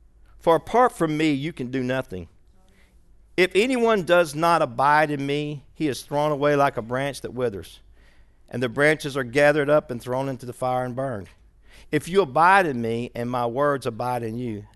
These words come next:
ask whatever you wish, and it will be done for you." Ask whatever you wish. What is it that you're wishing for this morning?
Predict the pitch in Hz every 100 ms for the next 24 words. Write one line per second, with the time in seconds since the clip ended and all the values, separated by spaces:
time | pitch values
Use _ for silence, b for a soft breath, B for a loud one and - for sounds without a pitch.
0 | _ 123 - - - 147 143 143 139 139
1 | 131 117 95 - - _ _ _ _ -
2 | 113 113 92 113 135 139 135 117 117 101
3 | 117 123 123 117 113 113 - _ _ 117
4 | 113 101 90 78 _ - _ - - -
5 | _ _ _ - - - - _ - _
6 | - - _ 156 185 190 175 - - -
7 | _ _ 120 120 123 147 147 143 147 _
8 | - - - 123 113 110 87 - - -
9 | _ _ - 196 254 240 185 123 123 -
10 | 127 - 131 120 117 - 101 95 95 87
11 | 87 87 101 98 85